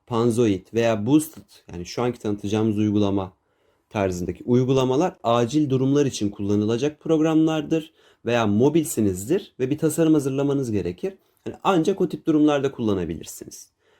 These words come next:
Yani bizler Digitekno ekibi olarak dahi bir grafik tasarımcımız olmadığı için paylaşımları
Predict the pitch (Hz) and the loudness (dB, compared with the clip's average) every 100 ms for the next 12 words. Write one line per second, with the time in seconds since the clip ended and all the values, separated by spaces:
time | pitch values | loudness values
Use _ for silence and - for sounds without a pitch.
0 | _ - 104 98 123 123 165 156 113 117 | _ -4 -2 0 0 2 2 2 -2 -2
1 | 123 165 170 135 - 156 160 127 110 - | -2 0 0 -2 -2 0 2 2 -2 -4
2 | 123 127 104 113 120 - 139 131 143 139 | -4 -2 -2 -2 -2 -8 -8 -6 -4 -2
3 | 139 151 - 120 147 170 143 101 90 - | 0 -2 -2 0 2 2 2 0 -2 -6
4 | 190 196 _ _ _ 127 127 139 143 147 | -8 -8 _ _ _ -2 0 0 0 0
5 | 156 | 0